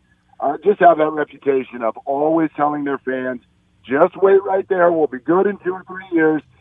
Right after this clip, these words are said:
And they do that repeatedly over the years, and they never get really, really serious. Um, but this is a, a, a different regime,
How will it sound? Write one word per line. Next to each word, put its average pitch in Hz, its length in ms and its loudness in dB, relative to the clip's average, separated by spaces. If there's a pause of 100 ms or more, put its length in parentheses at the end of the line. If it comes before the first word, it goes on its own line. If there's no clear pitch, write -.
(200)
And 147 140 -4
they 156 140 0
do 175 180 -6
that 160 200 2
repeatedly 156 560 -4
over 147 180 0
the 139 80 -6
years, 139 260 0
and - 100 -16
they 123 240 -10
never 143 260 -4
get 120 220 -4
really, 139 540 -4
really 135 400 -8
serious. 139 380 0 (500)
Um, 131 240 2
but 180 240 2 (140)
this 160 180 -6
is 180 160 -10
a, 190 240 2
a, 160 260 -2
a - 40 -6
different 170 400 -6
regime, 175 600 -4